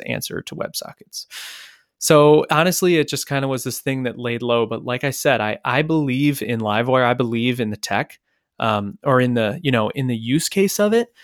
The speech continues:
So I just kept moving forward with it, which is kind of insane. And I remember having some real low points. There were a bunch of really low points.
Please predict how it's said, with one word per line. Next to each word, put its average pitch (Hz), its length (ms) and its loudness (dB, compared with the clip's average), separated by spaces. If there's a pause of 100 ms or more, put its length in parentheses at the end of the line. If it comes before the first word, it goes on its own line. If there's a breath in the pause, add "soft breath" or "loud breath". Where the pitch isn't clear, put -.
(140)
So 147 220 2
I 143 100 4
just 151 460 2
kept - 320 -4 (420)
moving 156 320 2
forward 233 380 2
with 160 160 2
it, 107 100 2
which - 140 -2
is - 80 -2
kind 208 180 -4
of 220 80 2
insane. 147 720 -2 (360 loud breath)
And 135 80 0
I 156 40 2
remember 190 260 2
having 147 220 0
some 123 180 -4
real 127 240 0
low 113 200 4
points. - 320 -8
There 180 120 2
were 233 160 4
a 180 80 2
bunch 139 340 0
of 127 200 2
really 127 180 4
low 113 200 0
points. 107 340 -4